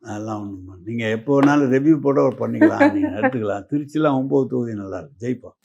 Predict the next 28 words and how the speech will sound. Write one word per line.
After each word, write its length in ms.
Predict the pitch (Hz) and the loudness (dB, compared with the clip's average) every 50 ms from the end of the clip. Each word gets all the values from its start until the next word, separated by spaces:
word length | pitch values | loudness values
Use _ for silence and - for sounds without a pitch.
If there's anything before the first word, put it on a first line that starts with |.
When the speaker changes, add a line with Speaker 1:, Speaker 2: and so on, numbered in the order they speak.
| _ _ - | _ _ -16
Speaker 2:
அது 320 | - 226 247 269 254 240 | -8 -4 0 2 2 2
எல்லா, 320 | 233 247 262 285 302 294 302 | 2 4 4 6 4 4 4
திருச்சியில 420 | - 302 294 294 - 330 311 285 269 | 0 -2 -2 0 2 2 4 4 4
இருந்து 220 | 262 262 262 285 | 4 4 4 4
எல்லாம் 260 | 277 247 247 262 269 262 | 6 8 8 8 8 10
பார்த்துட்டீங்க. 600 | 254 226 226 226 - 226 - 220 208 190 196 208 | 10 8 8 8 4 -2 0 -2 -4 -4 -4 -2
ஆனா, 240 | 214 214 240 311 320 | -2 -2 -2 0 0
ரெண்டாயிரத்தி 640 | 254 247 240 254 285 339 349 349 339 339 339 311 277 | 2 2 2 2 2 0 0 0 -2 -4 -4 -6 -4
இருபத்தி 440 | 254 254 277 294 294 294 _ - 269 | -4 -4 -4 -6 -6 -8 _ -6 -4
நாலுல 760 | 240 233 226 226 233 254 262 269 277 311 311 269 226 208 202 | -2 0 2 2 4 4 2 2 0 2 2 4 2 2 2
மதிமுக 720 | 208 214 240 269 - - 285 254 240 220 190 - 214 202 - 196 | 0 0 0 0 0 -4 -4 -4 -4 -6 -2 0 0 0 0 -2
துரை 280 | 180 208 226 247 294 302 | -2 2 2 2 4 4
வைகோ 300 | 269 254 240 - - 226 | 4 4 4 4 2 2
அவர்களை 760 | 214 196 190 208 214 220 226 240 247 240 214 190 180 185 190 | 2 2 0 0 -2 -2 -2 0 0 0 0 0 -2 -4 -6
ஏன் 140 | 220 277 | -8 -8
சார் 220 | 294 - 262 233 196 | -8 -6 -6 -4 -4
அப்படி 360 | 165 160 - - 262 254 277 | -4 -6 -6 -6 -4 -4 -2
ஒரு 280 | 254 254 240 220 202 185 | -2 -2 -2 -2 -4 -4
கதிகலங்க 640 | 175 190 185 233 226 240 240 220 202 190 175 160 | -4 -4 -4 -4 -4 -4 -4 -4 -4 -4 -6 -6
விட்டுட்டீங்க? 480 | 160 156 - 175 - - 170 160 175 214 196 _ _ _ _ _ _ _ _ _ | -6 -8 -10 -10 -10 -10 -10 -8 -8 -10 -10 _ _ _ _ _ _ _ _ _
Speaker 1:
ஏன், 200 | - 170 185 185 | 2 4 6 6
என்ன 260 | 175 170 185 190 175 | 6 6 4 4 2
கேக்கணும்? 400 | 160 147 151 143 139 139 151 180 - - - | 2 2 0 0 0 0 -2 -4 -6 -10 -14
என்ன? 140 | 123 110 214 | -12 -4 0
Speaker 2:
உணர்ச்சி 320 | 214 254 302 302 - 302 | 2 2 2 2 2 4
வசப்பட்டு 420 | 269 262 262 302 240 262 254 247 262 - | 4 4 6 4 4 4 4 4 4 4
பேசினாரு, 580 | 262 254 254 254 262 247 247 247 240 247 262 | 6 6 6 4 2 0 0 2 4 4 4
தனி 320 | 254 - 247 247 254 269 | 6 4 4 4 4 2